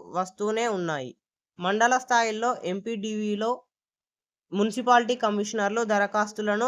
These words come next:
జాబితాను పరిశీలించి సిద్ధంగా ఉంచారు. మరణించిన పింఛన్ లబ్ధిదారుడి స్థానంలో మరో వితంతు పింఛన్లు మంజూరు చేస్తున్నాం. కొత్త పెన్షన్ల మంజూరు పెంచడం వంటి అంశాలపై రాష్ట్ర స్థాయిలో నిర్ణయం తీసుకోవాల్సి ఉంటుంది.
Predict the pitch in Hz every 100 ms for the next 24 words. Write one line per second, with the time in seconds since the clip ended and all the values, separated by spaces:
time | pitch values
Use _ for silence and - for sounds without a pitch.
0 | 247 202 190 202 202 208 214 214 185 170
1 | 214 208 214 214 277 - _ - 214 180
2 | 214 220 226 196 180 156 127 104 _ _
3 | _ _ _ 180 202 233 247 247 262 247
4 | 214 214 233 220 196 214 214 202 202 208
5 | 196 190 190 180 208 254 208 180 208 269
6 | - _ _ _ _ - 175 214 233 226
7 | 254 247 208 208 214 220 233 196 196 202
8 | 233 233 196 196 185 160 135 - _ _
9 | _ - 214 240 269 262 247 247 240 240
10 | 233 208 208 214 214 196 196 208 208 196
11 | 185 180 214 - 156 175 202 185 170 226
12 | 302 - _ - 165 196 - 254 254 233
13 | 220 214 233 226 196 185 214 240 240 208
14 | - 196 185 190 220 175 160 139 131